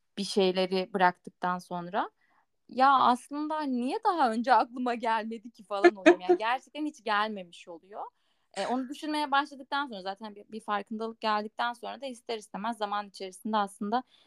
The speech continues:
Speaker 1: e, arka planda kendimizi ona hazırlamaya başlıyoruz da diye düşünüyorum.
Speaker 2: Hı hı.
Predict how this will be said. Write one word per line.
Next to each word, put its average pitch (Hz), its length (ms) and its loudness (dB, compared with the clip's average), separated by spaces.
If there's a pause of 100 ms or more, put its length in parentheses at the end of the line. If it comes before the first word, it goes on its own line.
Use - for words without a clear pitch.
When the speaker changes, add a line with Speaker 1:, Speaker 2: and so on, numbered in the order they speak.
(220)
Speaker 1:
e, 196 360 0
arka 202 340 4
planda 202 320 0
kendimizi 196 440 -2
ona 214 180 0
hazırlamaya 202 520 -2
başlıyoruz 196 580 0
da 175 160 -6
diye 170 220 -10
düşünüyorum. 185 580 -10 (400)
Speaker 2:
Hı 302 60 10
hı. 214 340 4